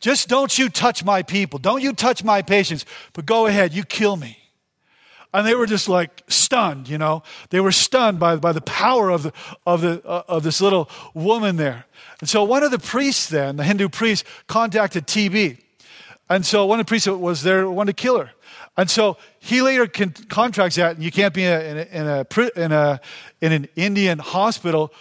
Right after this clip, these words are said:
So he ends up there, and she cares for this Hindu priest until he died. The power of alignment. You see, then she got the opportunity to speak before,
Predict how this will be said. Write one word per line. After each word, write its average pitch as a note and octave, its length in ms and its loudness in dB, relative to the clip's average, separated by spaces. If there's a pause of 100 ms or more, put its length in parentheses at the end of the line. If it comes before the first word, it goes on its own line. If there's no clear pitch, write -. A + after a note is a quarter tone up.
So - 160 -4
he G#3+ 300 2
ends F3+ 180 0
up D#3 200 0
there, D#3 340 0 (260)
and C3 100 -10
she F#3+ 200 -2
cares D#3+ 480 0
for C#3 320 -4
this C#3 260 -2
Hindu D3 300 -4
priest C3+ 500 -4 (380)
until D3+ 340 0
he C3 140 -2
died. G#2+ 440 -4 (1900)
The - 60 -16
power F#3 360 0
of B2 100 -4
alignment. A#2+ 720 -6 (1000)
You D3+ 60 -6
see, G3 180 0 (240)
then G3+ 300 0 (140)
she - 180 0
got C4+ 140 0
the A3+ 80 4
opportunity G#3+ 380 0
to F3 100 0
speak - 400 0
before, F3+ 420 0